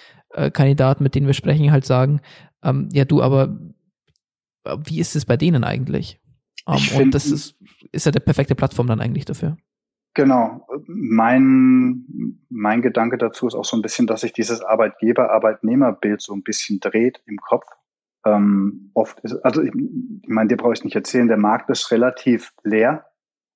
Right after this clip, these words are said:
Speaker 2: und gute Leute zu finden, die fallen nicht vom Himmel. Gute Leute zu finden ist nicht ganz einfach und fairerweise, wenn man gute Leute draußen am Markt hat, die haben oft die Chance, sich auf gut Deutsch auszusuchen, wo sie hingehen können, weil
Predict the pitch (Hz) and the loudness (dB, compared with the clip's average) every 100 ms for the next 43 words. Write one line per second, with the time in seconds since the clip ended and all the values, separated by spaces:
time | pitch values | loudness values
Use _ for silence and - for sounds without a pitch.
0 | - 113 - 123 131 139 131 123 127 135 | -4 -4 -2 0 0 0 2 2 0 -4
1 | 123 - 135 139 135 120 - 131 131 135 | -6 -2 -2 0 -2 -2 0 2 2 2
2 | - 123 110 101 95 - - _ _ _ | 0 -2 0 -2 -4 -10 -20 _ _ _
3 | 135 139 131 127 123 - - 139 139 127 | -2 2 2 2 0 -8 -2 0 0 -2
4 | - 139 - 123 117 - 139 147 143 143 | -2 -4 -2 -2 -2 0 -2 0 -2 -4
5 | - - - _ _ 127 117 117 - - | -10 -20 -20 _ _ 0 4 2 0 -2
6 | 123 120 113 131 135 120 117 117 127 127 | 2 2 2 2 2 4 2 2 0 0
7 | 123 123 123 123 120 123 175 107 104 104 | 2 2 2 0 0 0 0 0 2 0
8 | - - 139 - _ - _ _ _ _ | -4 -6 -6 -8 _ -20 _ _ _ _
9 | - 98 104 135 - 151 160 - - 147 | -6 -2 2 0 2 -2 -4 -6 -4 -4
10 | - 135 147 147 - - _ _ _ _ | 0 2 2 0 -6 -12 _ _ _ _
11 | - - - - 107 - 101 113 110 - | -10 -4 -4 -4 -8 -6 -6 0 -2 0
12 | 131 151 - 151 120 110 117 101 98 98 | -2 -2 -4 -4 -2 -2 -2 -4 -4 -6
13 | 92 95 92 - - 90 90 90 98 127 | -6 -4 -6 -10 -8 -10 -2 0 2 2
14 | 135 | 0